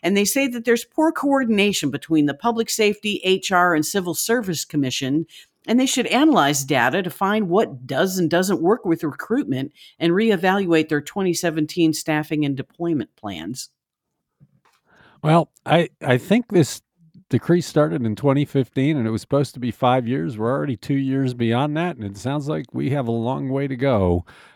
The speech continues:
Speaker 2: Uh, I guess the ci-, the next step is the city will respond to this, but doesn't sound like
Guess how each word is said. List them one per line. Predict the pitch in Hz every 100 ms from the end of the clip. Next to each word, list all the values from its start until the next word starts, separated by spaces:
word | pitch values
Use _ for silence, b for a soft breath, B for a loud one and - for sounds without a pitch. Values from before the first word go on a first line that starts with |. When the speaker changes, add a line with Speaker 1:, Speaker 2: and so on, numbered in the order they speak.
| B
Speaker 2:
Uh, | 104 92 104
I | 113
guess | 127 127 -
the | 123
ci-, | - 143
the | 123 123
next | 131 123 -
step | - 120 -
is | 104
the | 101
city | 110 - 120 113
will | 110
respond | 98 92 - 110 104 90 -
to | 82
this, | 82 80 - -
but | 85 80 -
doesn't | - 123 131
sound | 101 135 127
like | 104 95